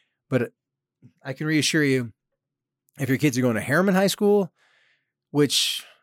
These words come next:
is interesting to say because just three years ago, Harriman was known for, you know, having seven suicides within their student body in the course of one year. And, um, you know, there's a lot of bad publicity. Uh,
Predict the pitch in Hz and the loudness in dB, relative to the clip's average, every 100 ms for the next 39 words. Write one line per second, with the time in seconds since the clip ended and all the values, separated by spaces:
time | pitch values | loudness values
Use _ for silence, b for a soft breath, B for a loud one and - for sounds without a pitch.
0 | _ _ _ - 139 120 160 135 143 - | _ _ _ -2 0 0 -2 -4 -4 -2
1 | 131 120 180 170 147 135 143 131 120 - | -2 -2 2 2 2 0 -2 -2 -4 -6
2 | 127 - 135 135 170 120 131 120 131 131 | -6 -4 -2 0 0 0 0 0 -2 -2
3 | 123 123 110 123 120 123 - 127 120 120 | -2 -4 -4 -2 -2 -4 -4 -2 0 -2
4 | 113 _ _ _ _ _ - 151 117 117 | -6 _ _ _ _ _ -12 -8 -6 -6
5 | 117 110 113 120 120 113 139 123 117 147 | -10 -14 -10 -8 -8 -8 -6 -6 -6 -6
6 | 135 131 120 117 - - 127 117 127 117 | -4 -4 -6 -6 -8 -8 -8 -6 -6 -6
7 | 110 - 123 117 117 117 113 113 131 113 | -6 -6 -6 -4 -4 -4 -6 -8 -10 -10
8 | 110 107 107 - 139 117 - 117 107 - | -10 -14 -16 -8 -6 -6 -6 -10 -12 -18
9 | _ 131 120 117 120 110 107 _ _ _ | _ -8 -6 -6 -6 -8 -16 _ _ _
10 | _ _ _ _ - 131 127 127 123 123 | _ _ _ _ -8 -4 -2 -2 0 -2
11 | 120 117 - _ _ _ _ _ _ _ | -4 -8 -16 _ _ _ _ _ _ _
12 | 156 143 147 147 139 147 147 127 135 127 | -4 0 2 2 2 0 0 0 -2 -4
13 | 135 123 131 - 147 160 170 147 - _ | -6 -4 -6 -6 -8 -8 -10 -14 -18 _
14 | - 117 113 113 | -16 -14 -14 -16